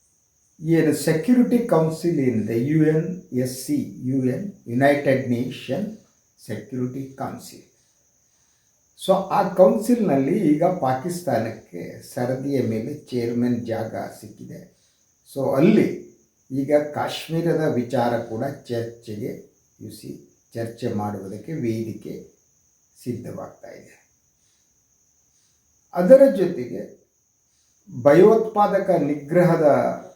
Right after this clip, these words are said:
ಒಂದು ಇದೇನಿದೆ, ಅದರಲ್ಲೂ ಕೂಡ ಪಾಕಿಸ್ತಾನಕ್ಕೆ ಅವಕಾಶ ಕೊಡಲಾಗಿದೆ. That means ಪಾಕಿಸ್ತಾನಕ್ಕೆ ಈಗ ವಿಶ್ವ ಮಾನ್ಯತೆ ದೊರಕ್ತಾ ಇದೆ. ಇದಕ್ಕೆ ಯಾರು ಜವಾಬ್ದಾರರು?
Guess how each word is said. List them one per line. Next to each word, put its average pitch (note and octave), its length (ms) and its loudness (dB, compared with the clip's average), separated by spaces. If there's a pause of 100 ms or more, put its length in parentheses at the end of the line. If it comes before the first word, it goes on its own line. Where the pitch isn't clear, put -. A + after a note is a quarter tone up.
(400)
ಒಂದು A#2+ 220 -8
ಇದೇನಿದೆ, B2+ 460 -2
ಅದರಲ್ಲೂ D3+ 640 2
ಕೂಡ C#3+ 160 2
ಪಾಕಿಸ್ತಾನಕ್ಕೆ A#2+ 1160 -4 (1000)
ಅವಕಾಶ A#2 440 -10 (120)
ಕೊಡಲಾಗಿದೆ. - 760 -18 (880)
That G#2+ 300 -14
means G3+ 240 -6 (1400)
ಪಾಕಿಸ್ತಾನಕ್ಕೆ D3 1080 0 (220)
ಈಗ B2+ 320 0 (1000)
ವಿಶ್ವ D#3+ 600 4
ಮಾನ್ಯತೆ C3+ 720 2
ದೊರಕ್ತಾ A2+ 420 -6
ಇದೆ. D#3 220 -10
ಇದಕ್ಕೆ D3+ 300 -8
ಯಾರು C3 640 -6
ಜವಾಬ್ದಾರರು? - 920 -14